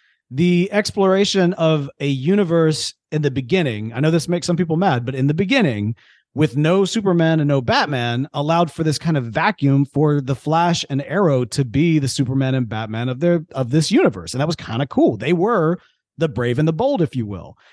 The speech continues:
And then even later on, when we got, you know, when we did get kind of the super Bat families, there was a lot that was kind of teased out about what would it look like for a Supergirl, Batgirl team up, uh, that we never really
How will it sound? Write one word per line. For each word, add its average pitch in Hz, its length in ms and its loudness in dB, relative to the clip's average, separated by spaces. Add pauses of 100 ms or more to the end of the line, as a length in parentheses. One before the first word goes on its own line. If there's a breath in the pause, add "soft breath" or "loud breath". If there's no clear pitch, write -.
And 190 140 0
then 254 80 2
even 254 180 0
later 185 260 2
on, 254 260 2
when 180 120 2
we 175 80 0
got, 170 280 -2 (120)
you 190 120 -4
know, 143 180 2
when 127 160 -6
we 135 80 -4
did 285 260 -2
get 196 160 -4
kind 170 160 2
of 135 80 -2
the 131 120 0
super - 380 0
Bat 113 420 -2
families, 117 500 -2 (420 loud breath)
there 185 100 0
was 196 120 0
a 220 60 0
lot 170 260 0
that 208 80 0
was 196 100 0
kind 196 160 0
of 180 80 -4
teased 202 320 -2
out 220 180 2
about 123 240 -4
what 156 160 0
would 175 120 2
it 143 60 -4
look 170 200 -2
like 165 180 2
for 175 280 0
a 165 80 -2
Supergirl, 165 680 2
Batgirl 151 480 2
team 285 280 2
up, 92 180 -8 (400 soft breath)
uh, 143 200 0
that 131 200 -4
we 135 80 -4
never 139 260 2
really 127 280 0